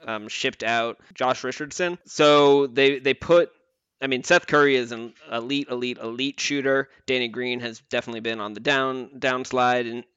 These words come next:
uh, back end of his career, but he's still a solid three and D guy, even at this stage in his career.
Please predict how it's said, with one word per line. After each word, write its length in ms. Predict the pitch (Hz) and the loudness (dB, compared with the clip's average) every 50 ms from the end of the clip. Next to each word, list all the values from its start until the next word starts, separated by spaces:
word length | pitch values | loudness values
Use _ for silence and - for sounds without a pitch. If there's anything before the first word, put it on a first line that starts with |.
| _ _ - | _ _ -10
uh, 280 | 117 117 107 104 98 | -8 -6 -6 -6 -8
back 300 | 95 - 139 131 135 - | -6 -2 -2 -2 0 -2
end 140 | 127 123 120 | -4 -6 -6
of 80 | 113 123 | -8 -10
his 160 | 120 113 - | -12 -14 -14
career, 360 | - - 117 113 113 110 107 | -14 -12 -10 -8 -6 -6 -6
but 180 | 113 113 107 107 | -6 -6 -8 -8
he's 240 | - 110 107 - | -10 -14 -14 -14
still 440 | - - 147 147 139 127 123 110 - _ _ _ _ _ _ _ - | -10 -4 -2 -2 -2 -2 -4 -6 -8 _ _ _ _ _ _ _ -8
a 240 | - 107 98 98 98 | -4 -4 -4 -4 -6
solid 560 | - - - 127 131 131 131 131 127 117 120 | -8 -4 0 2 2 4 2 2 0 -4 -6
three 280 | - - 127 123 120 117 | -10 -8 -6 -4 -4 -4
and 100 | 117 110 | -4 -4
D 140 | 113 113 113 | -4 -4 -2
guy, 260 | 113 113 113 113 110 | -2 -2 0 0 -2
even 220 | 107 117 113 113 | -2 -4 -4 -6
at 160 | 107 107 - | -6 -6 -6
this 120 | 127 127 - | -8 -8 -8
stage 300 | - 131 127 123 110 120 | -4 -4 -4 -4 -4 -6
in 80 | 117 | -8
his 180 | 120 120 113 - | -10 -10 -10 -12
career. 460 | - - 120 113 113 110 110 107 - | -12 -12 -10 -8 -6 -6 -6 -6 -8